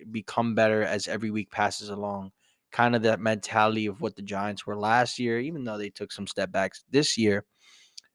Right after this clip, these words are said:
where they're improving every game. They're keeping it close, you know, they're, they're finding out ways to win. And right now, it's, it's not looking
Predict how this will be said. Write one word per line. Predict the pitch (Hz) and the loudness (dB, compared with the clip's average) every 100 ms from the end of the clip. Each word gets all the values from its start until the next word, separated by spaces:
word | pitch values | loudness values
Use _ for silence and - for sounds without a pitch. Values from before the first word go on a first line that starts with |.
| _ - | _ -2
where | 117 | 0
they're | 110 120 107 113 | 2 2 2 -2
improving | 104 - 135 123 120 107 | -6 -4 -2 2 0 0
every | 104 104 | -4 -6
game. | 104 104 98 | -6 -6 -4
They're | 98 | -6
keeping | 98 - 127 120 | -4 -4 -2 -2
it | 110 | -4
close, | - 120 120 98 - - | -2 4 4 4 -4 -8
you | 104 | -8
know, | 98 104 | -4 -4
they're, | 104 104 104 _ _ - _ | -2 -4 -6 _ _ -20 _
they're | - 107 | -4 4
finding | 127 123 123 120 | 10 10 8 6
out | 113 | 4
ways | 113 120 - | 4 0 -2
to | 110 | -4
win. | 104 113 107 95 - _ _ _ _ _ - | 0 0 0 -2 -10 _ _ _ _ _ -10
And | 101 | -4
right | 107 110 | -2 0
now, | 113 110 110 90 | 2 2 2 -2
it's, | 85 104 - - - | -8 -10 -12 -14 -14
it's | 95 110 | -14 -6
not | 107 104 | -4 -2
looking | 104 107 107 104 98 | -4 -6 -6 -8 -10